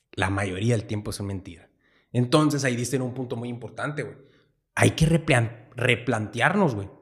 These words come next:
Todo el tiempo agarrar e inspeccionar nuestras creencias. Todo el tiempo. Para verlas bien y decir, "Ok,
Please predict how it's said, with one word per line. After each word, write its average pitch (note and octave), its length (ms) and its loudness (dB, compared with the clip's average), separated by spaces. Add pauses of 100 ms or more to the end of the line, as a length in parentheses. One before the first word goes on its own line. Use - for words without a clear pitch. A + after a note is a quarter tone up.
(120)
Todo G3 240 4
el G#3 120 4
tiempo A3+ 460 0
agarrar C3 800 4
e D3+ 60 0
inspeccionar C3 920 2
nuestras F#3+ 320 0
creencias. C#3 680 -2 (500)
Todo D#3+ 200 0
el G3 80 2
tiempo. E3+ 300 -8 (200)
Para A#2 280 4
verlas D#3 420 -2
bien G3 220 -8
y G3+ 60 -8
decir, C3+ 220 -4
"Ok, B2+ 120 -6